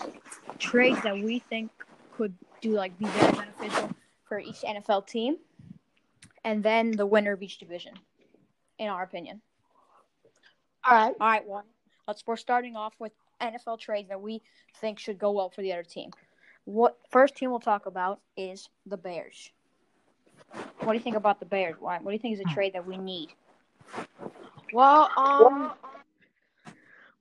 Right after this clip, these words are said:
Speaker 2: honestly, actually, do you have an idea first, Thomas? 'Cause I'm, I'm still thinking of mine.
Speaker 1: I think we need to sh-, your running backs, Tariq Cohen and David Montgomery. I'm gonna say exactly our, like, running backs. I mean, we just switched Cordero Patterson to running back, but we don't really have, like, a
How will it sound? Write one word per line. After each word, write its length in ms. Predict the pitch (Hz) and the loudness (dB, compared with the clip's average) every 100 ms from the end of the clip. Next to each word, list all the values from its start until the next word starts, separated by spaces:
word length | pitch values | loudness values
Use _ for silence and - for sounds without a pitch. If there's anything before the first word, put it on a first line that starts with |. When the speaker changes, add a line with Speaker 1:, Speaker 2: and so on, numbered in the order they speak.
| _ - | _ 4
Speaker 2:
honestly, 640 | 262 294 302 - 359 339 - - - - - _ - | 6 4 -4 -6 -6 -6 -10 -18 -20 -20 -20 _ -4
actually, 320 | 269 - 214 | -4 -4 -6
do 80 | 226 | 0
you 100 | 277 | 2
have 200 | 269 277 | 2 2
an 80 | 277 | -2
idea 280 | 262 269 | 0 -2
first, 320 | - 262 247 - | -2 -4 -6 -4
Thomas? 300 | 262 269 - | -4 -4 -8
'Cause 160 | 247 | -8
I'm, 300 | 240 240 240 - | -4 -4 -4 -10
I'm 140 | 220 | -12
still 220 | - 226 | -10 -10
thinking 340 | - 196 - 175 | -8 -10 -8 -8
of 80 | |
mine. 240 | 170 165 165 _ _ _ - | -8 -10 -14 _ _ _ 2
Speaker 1:
I 220 | 233 262 | 6 6
think 260 | 285 320 277 | 6 -8 -6
we 140 | 269 | -8
need 140 | 247 202 | -8 -12
to 100 | 208 | -14
sh-, 240 | - - _ _ _ _ _ _ _ - | -14 -20 _ _ _ _ _ _ _ -14
your 100 | 190 | -10
running 200 | 180 208 | -10 -6
backs, 240 | 208 - - | -6 -8 -12
Tariq 320 | - 233 247 | -8 -8 -10
Cohen 380 | - 208 214 208 | -4 -2 -2 -8
and 300 | 196 - - | -8 -4 -4
David 240 | 196 190 | -4 -8
Montgomery. 480 | 185 180 185 185 190 | -12 -10 -10 -10 -10
I'm 60 | 196 | -14
gonna 240 | - - | -14 -8
say 60 | 190 | -6
exactly 440 | 180 185 180 185 | -4 -4 -4 -4
our, 140 | 170 - - - - - - | -8 -10 -14 -12 -12 -4 -4
like, 140 | - _ _ _ _ _ _ _ _ _ - | -4 _ _ _ _ _ _ _ _ _ -6
running 220 | 180 196 | -4 -2
backs. 260 | 196 196 - | -2 -2 -4
I 60 | |
mean, 100 | 202 | -10
we 80 | 196 | -10
just 220 | 190 202 | -8 -8
switched 220 | - 185 - | -8 -10 -6
Cordero 440 | 196 185 190 190 | -4 -2 -4 -4
Patterson 440 | - 185 185 - 208 | -6 -6 -6 -6 -4
to 40 | |
running 220 | 214 220 | -4 2
back, 220 | - - 202 | 2 2 -4
but 160 | 175 | -10
we 80 | 190 | -2
don't 180 | 220 - | -2 -2
really 140 | 226 214 | -6 -4
have, 180 | 208 | -6
like, 140 | 185 | -6
a 40 | - | -12